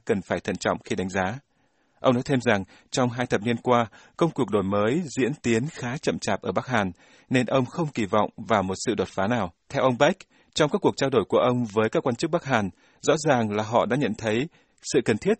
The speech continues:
phải thay đổi. Câu hỏi, theo ông hiện nay, là nếu họ theo chân Việt Nam,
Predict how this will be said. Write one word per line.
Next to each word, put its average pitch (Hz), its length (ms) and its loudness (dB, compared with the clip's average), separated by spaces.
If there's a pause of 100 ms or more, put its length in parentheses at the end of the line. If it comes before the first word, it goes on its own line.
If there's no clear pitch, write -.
phải 110 200 0
thay 110 120 -4
đổi. 101 220 0 (540)
Câu 160 100 4
hỏi, 127 280 0 (360)
theo 131 120 2
ông 123 160 2
hiện 120 200 -2
nay, 120 220 2 (320)
là 123 240 0
nếu 123 160 2
họ 165 180 0
theo - 140 -4
chân 139 160 0
Việt 120 180 -2
Nam, 123 200 0